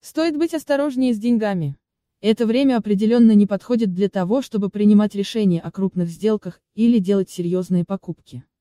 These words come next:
Подождите немного. Вторая половина дня пройдёт гораздо приятнее.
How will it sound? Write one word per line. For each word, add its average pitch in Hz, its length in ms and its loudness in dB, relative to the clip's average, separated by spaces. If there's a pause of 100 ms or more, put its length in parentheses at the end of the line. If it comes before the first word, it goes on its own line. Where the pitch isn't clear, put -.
(140)
Подождите 320 500 0
немного. 202 560 0 (240)
Вторая 226 420 -2
половина 233 480 0
дня 208 240 -2
пройдёт 220 400 -2
гораздо 202 420 -4
приятнее. 185 720 -4